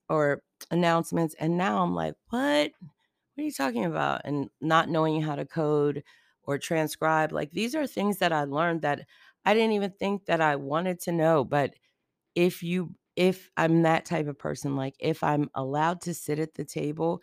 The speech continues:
and you show me, then I'm gonna eat at that same table until I figure out,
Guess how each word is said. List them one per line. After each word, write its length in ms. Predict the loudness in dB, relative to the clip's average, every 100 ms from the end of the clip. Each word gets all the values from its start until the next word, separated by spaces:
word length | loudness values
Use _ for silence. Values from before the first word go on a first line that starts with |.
| -14 -20 _
and 180 | 4 6
you 80 | 4
show 280 | 2 2 2
me, 240 | 2 2
then 160 | 2 2
I'm 160 | 2
gonna 220 | 2 0 -2
eat 220 | -6 -4
at 160 | -4 -2
that 160 | -4 -6
same 320 | -2 0 0
table 580 | -2 -4 -2 0 0 -2 _ _ _ _ _
until 640 | 0 0 0 0 2 2 -2 -4
I 100 | -4
figure 340 | -2 -2 0
out, 320 | 2 4 2